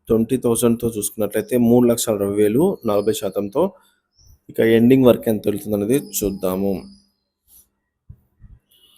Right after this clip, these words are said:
So ఇది మనకు ఫస్ట్ కాలమ్ వచ్చేసి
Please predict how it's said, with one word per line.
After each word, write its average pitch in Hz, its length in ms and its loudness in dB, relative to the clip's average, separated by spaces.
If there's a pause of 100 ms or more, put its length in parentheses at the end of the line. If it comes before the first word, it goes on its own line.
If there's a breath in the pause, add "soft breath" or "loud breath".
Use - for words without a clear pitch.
(300)
So 104 280 -2
ఇది 104 200 -4
మనకు 110 680 0
ఫస్ట్ 110 280 -2
కాలమ్ 120 320 2
వచ్చేసి 113 420 0